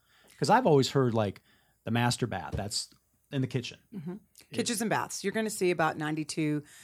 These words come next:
Speaker 2: to ninety-eight percent of
Speaker 1: Really?
Speaker 2: your return on investment when you focus there. That's where people are living in their kitchens and
Speaker 1: Yeah.
Speaker 2: they want to feel, um, luxurious in their bathrooms. <laughs> So we're seeing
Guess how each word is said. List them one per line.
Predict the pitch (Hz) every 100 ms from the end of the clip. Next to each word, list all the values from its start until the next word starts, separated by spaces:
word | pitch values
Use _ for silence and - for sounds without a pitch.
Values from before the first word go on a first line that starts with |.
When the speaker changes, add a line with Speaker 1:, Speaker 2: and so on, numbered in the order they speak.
| -
Speaker 2:
to | 170
ninety-eight | 165 156 156 -
percent | 160 - 170 151 143 - _
of | 165
Speaker 1:
Really? | 165
Speaker 2:
your | 175
return | 160 156 - 165
on | 151
investment | 147 139 143 - 151 135 - _ -
when | 170
you | 151
focus | - 147 135 139
there. | 147 139
That's | 160 165
where | 185 170 - - -
people | 233 220 208
are | 175
living | 180 185
in | 175
their | 156
kitchens | 151 165 - 190 202 - - - _
and | 170 165 156 151
Speaker 1:
Yeah. | -
Speaker 2:
they | 165
want | 160 170 165 -
to | - 180 -
feel, | 185 160 151 151 - _ _ _ _
um, | 170 151 143 139 135 143 - _ _ - _ _ _
luxurious | 202 214 208 175 180 170
in | 185
their | 180
bathrooms. | 175 214 - 131 - - - -
<laughs> | 370 - - - 202 - - 214 -
So | - 208 170 156 180
we're | 202
seeing | 175 233 226 208